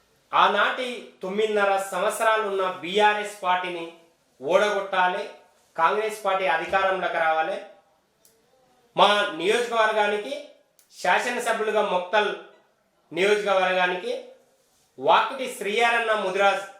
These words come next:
బిడ్డ గెలవాలన్న ఉద్దేశంతోటే నేను పనిచేసిన.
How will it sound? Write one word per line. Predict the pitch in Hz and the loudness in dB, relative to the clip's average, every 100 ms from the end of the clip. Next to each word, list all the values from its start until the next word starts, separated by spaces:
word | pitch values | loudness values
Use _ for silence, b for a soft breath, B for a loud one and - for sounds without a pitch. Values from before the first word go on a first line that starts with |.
| _ _ 135 | _ _ _
బిడ్డ | 151 190 | -6 -2
గెలవాలన్న | 180 156 170 185 226 220 208 202 | -2 0 2 4 4 2 0 -2
ఉద్దేశంతోటే | 190 196 196 196 190 185 190 | -4 -4 -4 -4 -4 -4 -4
నేను | 185 175 | -2 -4
పనిచేసిన. | - 156 175 190 190 185 | -2 -2 0 -2 -2 -6